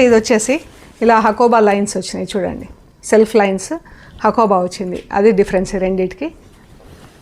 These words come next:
రెండిటి ప్రైసెస్ నేను చె-, ఇది మొత్తం ఓప్-, ఇలా ఓపెన్ చేసి చూపిస్తున్నా. ఇదేమో ఇలాగే ఉంటుందండి. ఇది వచ్చేసి ట్వంటీ ఫోర్ హండ్రెడ్ అండి. వర్క్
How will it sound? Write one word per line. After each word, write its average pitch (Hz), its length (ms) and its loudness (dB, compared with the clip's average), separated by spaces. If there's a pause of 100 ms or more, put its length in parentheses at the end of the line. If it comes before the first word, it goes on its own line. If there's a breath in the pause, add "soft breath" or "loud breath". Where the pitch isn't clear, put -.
(240)
రెండిటి 240 320 2
ప్రైసెస్ 226 420 2
నేను 202 160 2
చె-, 165 80 0 (220)
ఇది 226 140 4 (600)
మొత్తం 214 260 0 (280)
ఓప్-, 214 180 0 (240)
ఇలా 202 140 4 (200)
ఓపెన్ 220 260 2
చేసి 226 180 -2
చూపిస్తున్నా. 208 480 -4 (480 loud breath)
ఇదేమో 233 260 4 (260)
ఇలాగే 190 320 2
ఉంటుందండి. 165 460 -6 (300)
ఇది 240 160 4
వచ్చేసి 240 360 0 (360)
ట్వంటీ 240 300 4
ఫోర్ 247 240 4
హండ్రెడ్ 190 280 4
అండి. 190 200 0 (560 loud breath)
వర్క్ 269 260 4